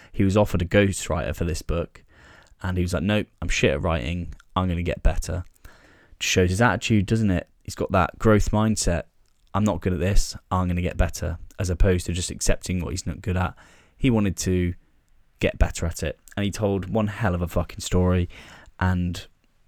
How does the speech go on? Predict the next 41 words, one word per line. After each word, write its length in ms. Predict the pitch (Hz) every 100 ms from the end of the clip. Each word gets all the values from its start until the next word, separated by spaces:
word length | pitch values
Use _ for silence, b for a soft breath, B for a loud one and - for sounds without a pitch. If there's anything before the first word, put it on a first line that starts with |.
| _ _ _ _ _
what 120 | - 67
a 40 |
bloody 240 | - 85
book. 340 | 85 101 - - -
I 60 | 98
know 120 | 104
I've 80 | -
said 120 | 95
that 200 | 80 67
maybe 260 | 95 95 87
about 320 | 87 85 -
four 320 | - 95 87
times 460 | - 95 87 85 80
in 60 |
the 80 | 85
last 260 | 90 80 -
two 160 | 85
minutes, 360 | 90 85 - -
but 260 | - - -
I 80 | 90
just 220 | - -
can't 220 | 87 -
stress 240 | - 87
it 80 | -
enough. 280 | 87 85 -
It's 160 | - 98
a 40 |
hell 180 | 98 92
of 80 | 82
a 60 |
book. 320 | 87 80 - - B B B B B _ -
I'm 100 | 110
gonna 140 | 110
wrap 220 | 107 95 -
it 60 |
up 180 | 87 -
there. 340 | 90 82 87 - b b b b b _ 107
I 140 | 113
haven't 300 | 107 101 82
been 180 | 98 90
reading 540 | 101 98 90 69 78